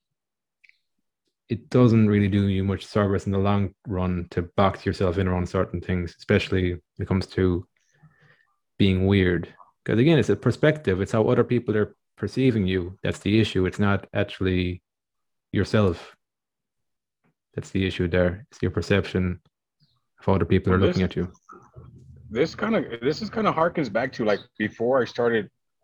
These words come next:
Speaker 2: um, illustrating professionally. You know,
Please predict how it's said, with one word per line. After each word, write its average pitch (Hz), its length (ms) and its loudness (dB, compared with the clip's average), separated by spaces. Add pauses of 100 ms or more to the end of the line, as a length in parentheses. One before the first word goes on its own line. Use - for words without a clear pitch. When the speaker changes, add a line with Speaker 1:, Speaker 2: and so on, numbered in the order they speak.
(300)
Speaker 2:
um, 95 360 -4 (560)
illustrating 143 500 0
professionally. 156 680 -2 (800)
You 120 120 -6
know, 104 360 -6